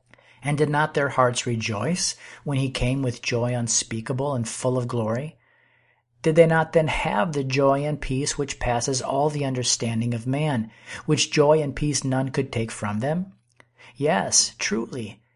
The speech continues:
in the kingdom, spirit, and power of our Lord Jesus Christ, there is a seeing eye to eye. Truly this administration of the Spirit and power of the gospel is exceedingly glorious,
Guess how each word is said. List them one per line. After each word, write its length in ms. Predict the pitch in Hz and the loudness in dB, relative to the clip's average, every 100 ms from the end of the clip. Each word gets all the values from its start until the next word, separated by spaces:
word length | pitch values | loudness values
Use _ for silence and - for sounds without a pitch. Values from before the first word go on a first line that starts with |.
| _ | _
in 180 | 156 160 | 2 4
the 80 | 156 | 2
kingdom, 640 | - 185 196 123 110 113 - | 2 4 6 4 2 -2 -4
spirit, 640 | - - - 190 147 120 - | -2 -2 0 2 2 2 -4
and 180 | 127 123 | -6 -2
power 440 | 139 160 160 135 | 0 2 4 4
of 100 | 127 | 4
our 160 | 120 120 | 4 4
Lord 280 | 127 127 | 4 2
Jesus 400 | 123 127 120 120 | 0 -2 -2 -6
Christ, 500 | - - - 123 - - - | -6 -4 -2 -2 -4 -6 -6
there 200 | 135 139 | 2 2
is 120 | 143 | 4
a 80 | 127 | 2
seeing 640 | 120 - - 196 139 123 113 | 0 0 2 2 2 0 -2
eye 240 | 113 117 | -4 -4
to 140 | 123 123 | -4 -4
eye. 460 | 135 135 113 - _ _ _ _ _ _ _ _ _ _ - - | -4 -4 -6 -10 _ _ _ _ _ _ _ _ _ _ -20 -6
Truly 360 | - 196 190 160 | 2 6 6 6
this 200 | 143 - | 2 2
administration 800 | 135 135 123 - 147 139 139 | 0 2 2 4 4 2 0
of 80 | 127 | -2
the 80 | 120 | 2
Spirit 480 | - - - 160 135 | 2 0 -2 -2 -2
and 160 | 123 | -4
power 380 | 117 139 143 127 | 0 2 4 4
of 80 | 117 | 2
the 100 | 117 | 0
gospel 540 | 117 127 135 - 107 | -2 0 0 -2 -4
is 140 | 120 120 | -4 -4
exceedingly 680 | 131 - - 180 185 160 123 | 0 2 2 2 4 2 2
glorious, 640 | 131 139 147 120 95 - | 2 2 2 0 -4 -8